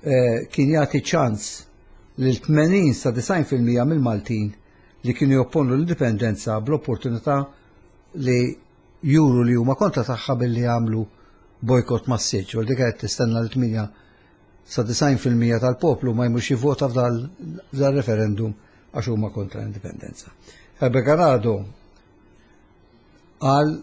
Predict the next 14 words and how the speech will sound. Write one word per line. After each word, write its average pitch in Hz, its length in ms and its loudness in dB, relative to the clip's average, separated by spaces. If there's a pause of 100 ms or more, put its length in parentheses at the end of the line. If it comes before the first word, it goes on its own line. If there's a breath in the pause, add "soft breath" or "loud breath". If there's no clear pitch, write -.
(160)
bassar, 156 640 0 (880)
dik 110 140 -6
hija 110 160 0
kelma 127 300 0
eżatta, 127 360 -2
bassar 135 520 -2 (440 soft breath)
li 139 100 2
l-referendum 123 520 0
kien 117 140 -6
se 117 160 -4
jkun 117 180 -4
daqqa - 300 -8
tarta 151 320 -4
kbira 113 400 -4